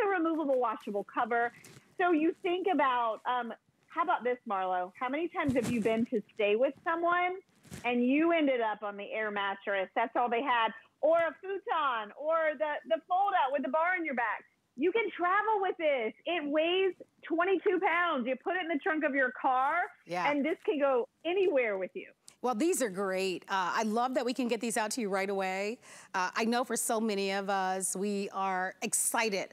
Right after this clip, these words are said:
Speaker 2: to be able to have our children and grandchildren and, you know, our cousins or whoever, whoever it is that you love in your home. And with that, you know, you try to make space and accommodate everybody, but, you know, there, there are only so many beds in a home. Now you can have an instant bed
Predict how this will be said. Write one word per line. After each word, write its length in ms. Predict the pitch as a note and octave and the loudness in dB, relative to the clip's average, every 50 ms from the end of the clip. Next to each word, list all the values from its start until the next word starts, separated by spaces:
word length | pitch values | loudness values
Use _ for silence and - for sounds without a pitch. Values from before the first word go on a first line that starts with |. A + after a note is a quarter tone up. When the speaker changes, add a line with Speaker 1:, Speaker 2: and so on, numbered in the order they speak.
| - - - - - - - _ - | -14 -20 -20 -20 -20 -20 -10 _ -2
Speaker 2:
to 120 | - A3 | -2 0
be 160 | F#3+ A#3 G#3+ | 2 2 2
able 140 | G#3 G3 G3+ | 2 0 0
to 80 | G3+ G3+ | -2 -2
have 300 | F3 F3+ G#3 G3 F3+ F3+ | -2 0 -2 0 0 -2
our 100 | F3 F3 | -4 -4
children 480 | - - - A#3+ G#3+ F#3+ F#3+ F3+ E3+ | -6 -4 -2 -2 0 0 0 -2 -2
and 120 | E3 D#3+ D3+ | -2 -4 -6
grandchildren 920 | - F3 F#3 G3 G3+ G3 G3+ G3 - G#3 F#3 E3+ D#3+ D3+ E3 D#3+ D#3 D3+ | -4 -4 -2 0 0 0 0 0 0 -2 -2 -2 -2 -2 -2 -2 -2 -2
and, 200 | D3 D3 D3 D3 - - - - - - _ - | -2 -4 -4 -6 -8 -14 -20 -20 -20 -18 _ 0
you 80 | D4 | 0
know, 80 | D4 C4+ | 2 2
our 100 | A#3 D4 | 0 -2
cousins 500 | - - - D4+ D4 B3+ B3+ A3+ A3 A#3+ | -4 -4 -2 0 0 0 0 0 0 0
or 80 | A#3+ | -2
whoever, 460 | - - F#4 G4 F#4+ F4 E4 D4 C4+ - - | 0 0 2 2 4 4 2 2 0 -2 -4
whoever 320 | A3 D#4 D4 C#4+ C4+ C#4 C4 | -2 0 0 2 2 0 -2
it 140 | G3 - | -2 -2
is 220 | F3+ G3+ G#3 G#3+ - | -2 -2 -2 -2 -2
that 140 | G#3 - F3 | -4 -4 -4
you 160 | F3 G3+ A3 | -4 -2 -2
love 340 | A3 A#3 A3 A3+ A3+ A#3 A3 | 0 2 2 2 2 0 -2
in 180 | - G3 G3 | -2 -2 -2
your 120 | F#3 F3 F3 | -2 -2 -2
home. 460 | E3 F#3 E3+ E3 E3+ F#3+ G#3+ C4 C#4+ - - - - - - - - - _ _ - | -2 -2 -2 0 0 0 0 -2 -2 -4 -8 -18 -20 -20 -20 -20 -20 -20 _ _ -4
And 480 | G#3+ G#3 G#3 G3+ G3 G3 G3 G#3+ A#3 | -2 0 0 0 0 0 -2 0 2
with 180 | A#3 D#4 F#4 D#4+ | 2 2 2 2
that, 300 | F4+ E4 E4 F4+ F#4 - - - | 2 2 4 2 0 -2 -4 -4
you 100 | D4+ D#4 | -4 -2
know, 220 | D#4 D4 D4+ E4+ | 0 0 0 0
you 120 | D#4+ D4 | -2 -4
try 220 | - - - C#4+ D4+ | -2 -2 -2 -2 0
to 80 | E4 | 0
make 240 | D#4+ E4 D#4+ D#4+ - | 0 0 0 -2 -4
space 380 | - - - - C#4+ D4+ D#4+ - | -4 -2 -2 0 0 0 0 -2
and 100 | C4+ B3+ | -2 -4
accommodate 460 | - - C#4 C4 C#4 D4+ C#4+ C4+ B3 | -4 -2 -2 0 0 0 0 0 0
everybody, 560 | B3 B3+ C4 D4+ C#4+ A#3+ G3 F#3 F#3+ G3+ A3+ | 0 -2 -2 -2 -2 -2 -2 -2 -2 -2 -2
but, 280 | G3+ F#3+ G#3 F#3+ - - | -2 -2 -4 -4 -4 -4
you 100 | G3+ A3+ | -4 -2
know, 180 | A3+ B3 C#4+ | -2 -2 -2
there, 200 | A#3+ A3 A3 A#3 | -2 0 0 0
there 180 | A3 G#3 A#3 A#3+ | 0 0 0 2
are 20 | |
only 180 | B3 A#3+ A3 G3 | 0 0 -2 -4
so 240 | F#3+ - - C#4 C4+ | -4 -2 0 0 2
many 200 | C4 B3+ B3 A3 | 2 0 -2 0
beds 360 | F3 B3 C4 A#3+ G#3+ F#3 E3+ | 0 0 0 0 -2 -2 -2
in 140 | A#3 G3+ G3+ | -2 -2 0
a 40 | F3 | 0
home. 420 | A3 D4+ F4+ D#4 G#3+ G3+ A#3 D4 - - - - - - - - - - _ - | 2 2 2 2 0 -2 -2 -4 -4 -8 -16 -20 -20 -20 -20 -20 -20 -20 _ -2
Now 380 | G#3+ A3 A3+ A#3 A#3+ C4 C#4+ D4+ | 0 2 2 2 2 2 2 2
you 140 | D4+ C#4 | 2 2
can 160 | - C#4 B3+ A3+ | 0 0 0 0
have 180 | A3 A#3+ G#3 | 0 -2 -2
an 80 | G#3 G3+ | -2 -2
instant 440 | - G#3+ G#3+ - - - F#3+ D3 F3 | -2 -2 -2 -2 -4 -6 -6 -6 -4
bed 380 | F3 D#3 - F#2+ - - - | -4 -4 -4 -6 -8 -12 -16